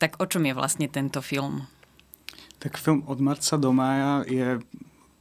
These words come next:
Speaker 2: pre mňa veľmi vlastne takým osobným a hlboko osobným filmom, ktorý vznikol práve na základe jednej osobnej skúsenosti. Keď som mal pätnásť rokov, tak moja mama nečakane otehotnela a ja som mal ešte teda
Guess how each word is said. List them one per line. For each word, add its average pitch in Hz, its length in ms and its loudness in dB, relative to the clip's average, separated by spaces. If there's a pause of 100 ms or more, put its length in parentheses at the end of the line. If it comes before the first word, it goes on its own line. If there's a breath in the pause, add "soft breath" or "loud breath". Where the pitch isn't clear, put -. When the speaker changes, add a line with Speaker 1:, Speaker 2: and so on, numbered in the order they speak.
Speaker 2:
pre 127 160 4
mňa 135 80 6
veľmi 127 320 4
vlastne 120 320 0
takým 120 320 2 (240)
osobným 127 640 4
a 113 240 0 (240 loud breath)
hlboko 131 320 4
osobným 135 320 4
filmom, 127 400 2
ktorý 127 480 2 (480 loud breath)
vznikol 127 640 2
práve 127 560 0 (160)
na 123 240 -2
základe 123 400 0
jednej 127 560 2 (240)
osobnej 131 400 2
skúsenosti. 123 880 0
Keď 123 160 -2
som 135 80 4
mal 123 160 2
pätnásť 123 400 0
rokov, 131 400 -2 (560 loud breath)
tak 123 160 0
moja 131 160 6
mama 127 240 4
nečakane 131 480 0
otehotnela 117 800 -2
a 113 160 0
ja - 0 -
som 120 240 0
mal 120 80 2
ešte 120 240 -4
teda 120 240 0